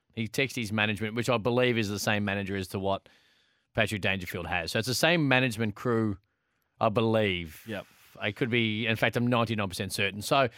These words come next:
Speaker 1: he's essentially said to his own manager, "Hey, what the hell's Jack Bowes doing in the, in the twos up at the Gold Coast Suns?" And it's kinda gone from there.
Speaker 2: Mm. Yeah, right. So, yeah, I'm, I'm, that's not really a conflict of
Speaker 1: No, I
Speaker 2: interest.
Speaker 1: don't, I don't,
Speaker 2: It's a
Speaker 1: I don't see it as a conflict
Speaker 2: But,
Speaker 1: of
Speaker 2: uh,
Speaker 1: interest,
Speaker 2: yeah,
Speaker 1: but some might.
Speaker 2: but so,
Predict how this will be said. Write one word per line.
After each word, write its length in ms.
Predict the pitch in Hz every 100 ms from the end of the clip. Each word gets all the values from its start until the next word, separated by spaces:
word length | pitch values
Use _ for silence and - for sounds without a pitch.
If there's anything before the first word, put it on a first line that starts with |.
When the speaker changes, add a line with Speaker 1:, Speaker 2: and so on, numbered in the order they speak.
| - _ _
Speaker 1:
he's 220 | - 135 135
essentially 480 | 123 180 - 139
said 240 | 127 135 113
to 240 | 131 120
his 240 | 101 185 151
own 240 | 160 170
manager, 360 | 101 98 98 107
"Hey, 100 | 170
what 160 | 302
the 80 | -
hell's 180 | 233 214
Jack 200 | 180 -
Bowes 240 | 135 165 160
doing 240 | 143 117
in 100 | 113
the, 60 | 113
in 220 | 107 107
the 80 | 104
twos 240 | 127 117
up 100 | 110
at 40 | 98
the 80 | 98
Gold 220 | 104 98
Coast 200 | 101 92
Suns?" 260 | 98 92
And 80 | 101
it's 100 | 98
kinda 260 | - 117 110
gone 320 | 95 98 98
from 240 | - 87 85
there. 300 | 82 78 76
Speaker 2:
Mm. 240 | 156 175 101 - _ 127
Yeah, 200 | 135 117
right. 160 | 135
So, 160 | - 151
yeah, 340 | 151 143 107
I'm, 140 | 117 135
I'm, 160 | 127 -
that's 240 | 139 - 117
not 140 | -
really 240 | 107 104 95
a 60 | 95
conflict 460 | - 104 101 98 -
of 80 | 131
Speaker 1:
No, 60 |
I 100 | 110
Speaker 2:
interest. 80 | 127
Speaker 1:
don't, 100 | 120
I 80 | 127
don't, 120 | 120
Speaker 2:
It's 100 | -
a 40 |
Speaker 1:
I 240 | 139 151 143
don't 280 | 120 104 95
see 120 | 98
it 40 |
as 80 | 92
a 40 | 92
conflict 260 | 101 -
Speaker 2:
But, 140 | 131 180
Speaker 1:
of 60 | 180
Speaker 2:
uh, 60 |
Speaker 1:
interest, 180 | 170 175
Speaker 2:
yeah, 40 | 170
Speaker 1:
but 80 | -
some 140 | 104
might. 220 | 87 104 -
Speaker 2:
but 160 | 165
so, 160 | - 208